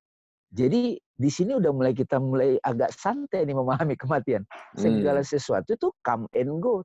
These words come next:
Speaker 1: tajali, manifest.
Speaker 2: Iya.
Speaker 1: Dan dia balik lagi, unmanifested.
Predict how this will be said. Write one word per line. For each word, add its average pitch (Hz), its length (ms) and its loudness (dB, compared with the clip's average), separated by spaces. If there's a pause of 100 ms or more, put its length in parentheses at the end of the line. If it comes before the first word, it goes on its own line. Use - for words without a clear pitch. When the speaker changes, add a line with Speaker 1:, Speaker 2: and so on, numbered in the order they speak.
Speaker 1:
tajali, 117 720 0
manifest. 120 720 -4 (360)
Speaker 2:
Iya. 85 260 -8
Speaker 1:
Dan 92 220 -8
dia 104 100 -2
balik 131 300 -2
lagi, 196 260 -2
unmanifested. 202 960 -4